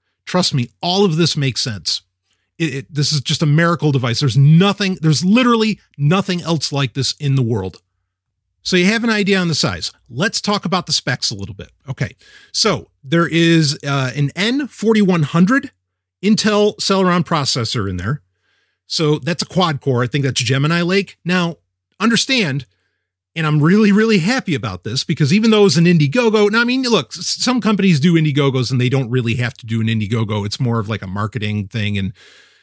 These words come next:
you know, a way of pre-ordering than anything else, not really about making sure that it can get produced. Because as I understand it, the G P D micro P C that we're talking about here is still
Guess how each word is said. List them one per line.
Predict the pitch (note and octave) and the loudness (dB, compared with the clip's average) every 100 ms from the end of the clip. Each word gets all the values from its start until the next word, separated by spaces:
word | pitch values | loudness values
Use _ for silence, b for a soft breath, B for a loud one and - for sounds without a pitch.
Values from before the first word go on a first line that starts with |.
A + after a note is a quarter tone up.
| b b | b b
you | - | -8
know, | A#2 | -4
a | G#2+ | -2
way | B2+ | 0
of | A#2+ - | 0 -4
pre-ordering | - F3+ C3+ A2 G#2+ G2+ G2 | 0 2 4 2 0 -2 -2
than | A2 | -2
anything | A2 G#2+ - A2+ | -2 -2 -4 -4
else, | B2 C3 B2+ - | -2 -2 -2 -6
not | C3+ C3 C3 B2+ | -6 -4 -6 -6
really | - A2+ B2 C#3 D3 C3+ A#2+ A2 - _ _ | -12 -8 0 2 2 2 0 -2 -6 _ _
about | A2 B2 A#2+ A#2 | -8 -4 -4 -4
making | A#2 B2+ B2+ B2+ | -4 -4 -2 -2
sure | - C3 | 0 0
that | A#2+ | 0
it | A#2 | -2
can | - A#2 | -2 -2
get | A#2+ | -2
produced. | C3 A2+ G2 - - | -2 -2 -4 -6 -6
Because | D3 E3+ D#3 - b b b b _ _ - | -2 0 0 -2 b b b b _ _ -6
as | F3 | 0
I | G3 C4+ | 0 0
understand | E4 E3+ - D#3+ B2+ A2 | 0 0 0 -2 -2 -2
it, | A2 - _ _ - | -6 -10 _ _ -4
the | D3+ | -2
G | C3+ G3+ C4+ | 0 2 2
P | D4+ | 2
D | B3 | 2
micro | A3+ F3 A3 D#3 | 2 0 0 -2
P | A2+ C3 | -2 -4
C | A2+ B2 | -4 -2
that | A2+ A2+ | -4 -4
we're | |
talking | A2 G#3 A#3 G3 | -2 0 0 0
about | B2+ A2 | 0 -2
here | G#2 A#2+ | -2 -4
is | D3+ D#3+ | -2 -2
still | - C#4 C4 | -2 -2 -2